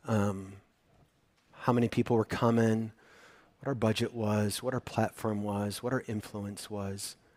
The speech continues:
I didn't want to admit that. I, I didn't think that that was true of me, but it was. Had a little blog, how many people are reading it.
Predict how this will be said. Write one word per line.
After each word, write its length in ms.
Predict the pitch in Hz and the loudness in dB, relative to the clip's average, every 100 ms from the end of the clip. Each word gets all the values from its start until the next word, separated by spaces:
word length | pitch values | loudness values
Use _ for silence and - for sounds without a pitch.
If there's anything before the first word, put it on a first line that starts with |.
| - - | -20 8
I 60 | 156 | 12
didn't 140 | 202 | 12
want 180 | 180 165 | 12 8
to 80 | 117 | 8
admit 300 | 104 107 - | 4 4 6
that. 200 | 170 190 | 8 10
I, 140 | 123 - - | 8 6 6
I 40 | |
didn't 200 | 135 117 | 8 8
think 160 | - 117 | 4 0
that 80 | 104 | 0
that 180 | 98 95 | 0 0
was 180 | 92 | -4
true 340 | - - 101 104 | -4 -4 -2 -2
of 120 | 107 | -2
me, 180 | 127 143 | -2 -2
but 160 | 117 | 0
it 140 | 110 - | -2 -2
was. 480 | 95 95 107 - - _ _ _ _ _ _ _ _ _ _ _ _ _ _ - _ - _ _ _ _ _ _ _ _ _ _ _ _ _ _ - | -4 -2 -4 -6 -10 _ _ _ _ _ _ _ _ _ _ _ _ _ _ -20 _ -20 _ _ _ _ _ _ _ _ _ _ _ _ _ _ 0
Had 180 | 104 | 2
a 40 | 104 | 4
little 180 | 113 110 | 2 0
blog, 600 | 113 98 101 101 95 110 - | 4 6 8 6 2 -6 -2
how 140 | 117 | 0
many 140 | 107 | 2
people 300 | 113 120 120 | 0 0 2
are 60 | 117 | 2
reading 340 | 107 107 104 | 4 2 2
it. 180 | 104 110 | 0 -2